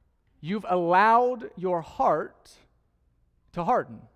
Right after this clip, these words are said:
Now, wait a second, Peyton. That doesn't make any sense. Why would anybody allow their heart to be hardened? And that's because that's exactly how sin operates.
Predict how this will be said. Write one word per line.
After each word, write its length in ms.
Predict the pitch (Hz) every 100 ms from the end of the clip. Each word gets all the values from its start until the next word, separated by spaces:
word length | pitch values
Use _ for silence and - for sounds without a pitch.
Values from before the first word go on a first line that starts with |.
| _ _ _ _
Now, 180 | 175 180
wait 200 | 190 220
a 40 | 170
second, 320 | 160 135 131
Peyton. 280 | 143 135 135
That 300 | 196 226 185
doesn't 260 | 175 170
make 260 | 151 151 196
any 160 | 175
sense. 440 | 147 - 143 226 202
Why 260 | 202 233
would 280 | 294 269 254 -
anybody 760 | 262 277 233 190 170 165 180 -
allow 600 | 196 185 190 202 240 254
their 220 | 220 214
heart 640 | 202 - 208 165 - _ _ _ _ _ _
to 80 | -
be 100 | 185
hardened? 560 | 180 247 220 127 113 127 _ _ _ _ _ _ _ _ _ _ _
And 80 | 151
that's 140 | 175
because 320 | - - 185 175
that's 160 | 175
exactly 720 | 160 139 127 202 214 220 208
how 200 | 175 180
sin 280 | 165 185 160
operates. 840 | - 175 - - _ _ _ _